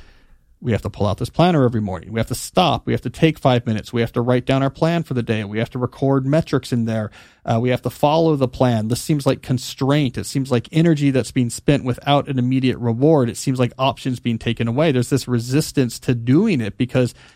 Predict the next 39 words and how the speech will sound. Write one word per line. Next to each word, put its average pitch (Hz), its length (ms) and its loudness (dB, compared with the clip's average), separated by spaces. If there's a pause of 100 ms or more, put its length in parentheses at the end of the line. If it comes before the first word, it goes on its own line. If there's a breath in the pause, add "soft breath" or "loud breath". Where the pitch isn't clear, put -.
(180 soft breath)
the 131 100 2
part 165 300 2
of 151 140 0
the 127 80 2
brain, 131 400 2
the 123 80 2
motivational 127 600 0
center 123 220 -4
that 110 240 -4
gets - 260 2
you 139 140 2
going 135 480 0
to 123 80 2
do 131 380 0
something, 120 380 -2
does 156 300 0
not 135 240 0
understand 123 800 -2 (1080)
this 156 220 2
structure 147 560 2
over 127 120 2
the 127 100 0
course 135 320 0
of 127 100 2
a 123 60 4
month 131 400 2
is 117 120 -2
gonna 113 200 0
two 131 320 2
X 113 180 -2
the 117 140 0
amount 110 320 -2
of 107 360 -6 (280)
valuable 117 480 2
knowledge 113 420 0
product 113 240 0
that 110 80 -4
we 104 80 -6
produce. 139 340 2